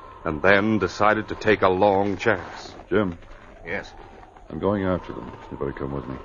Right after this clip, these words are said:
Speaker 3: After Lefty and the others?
Speaker 2: Yes.
Speaker 3: But we don't know where they are. We have no idea.
Speaker 2: King will find them for us. Where are the handcuffs?
Speaker 3: I have a couple of pair. More on the first sled.
Speaker 2: No, I'll take some. Leave your rifles. Too clumsy. You better carry two revolvers.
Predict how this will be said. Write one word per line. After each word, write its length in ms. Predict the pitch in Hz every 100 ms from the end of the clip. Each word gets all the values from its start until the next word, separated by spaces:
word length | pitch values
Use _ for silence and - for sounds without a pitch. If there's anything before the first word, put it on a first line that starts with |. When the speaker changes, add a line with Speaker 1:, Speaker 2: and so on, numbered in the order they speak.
| - - -
Speaker 3:
After 420 | 85 80 85 78 78
Lefty 260 | 95 - 101
and 140 | 95
the 60 | 95
others? 260 | 135 135 - 71
Speaker 2:
Yes. 220 | 71 67 - - - - - - -
Speaker 3:
But 140 | -
we 100 | 87
don't 140 | 85 85
know 80 | 85
where 160 | 98
they 160 | 92 95
are. 360 | 147 143 85 - - - -
We 80 | 78
have 100 | 76
no 140 | 90
idea. 400 | 117 151 190 98 76 -
Speaker 2:
King 180 | 107 113
will 80 | 107
find 280 | - 71 67
them 140 | 64
for 260 | 60 60 65
us. 80 | - - - - - - - - -
Where 140 | 92
are 40 | 80
the 80 | 69
handcuffs? 480 | 73 67 60 58 - - -
Speaker 3:
I 200 | - -
have 120 | 95 -
a 180 | -
couple 180 | - 85
of 160 | 80 -
pair. 360 | 92 95 117 110 - - - - - - -
More 160 | 95 113
on 60 | 104
the 80 |
first 240 | 90 113 -
sled. 280 | 113 85 73 - - 50
Speaker 2:
No, 60 | 58
I'll 140 | 64 64
take 260 | 62 58
some. 320 | - 58 60 58 - - - - - - - - - -
Leave 160 | 82
your 120 | 73 71
rifles. 500 | 73 69 67 64 -
Too 140 | 65
clumsy. 340 | - 65 64
You 80 | 64
better 240 | 62 64 62
carry 260 | 62 60
two 180 | 62 62
revolvers. 520 | 57 58 62 - -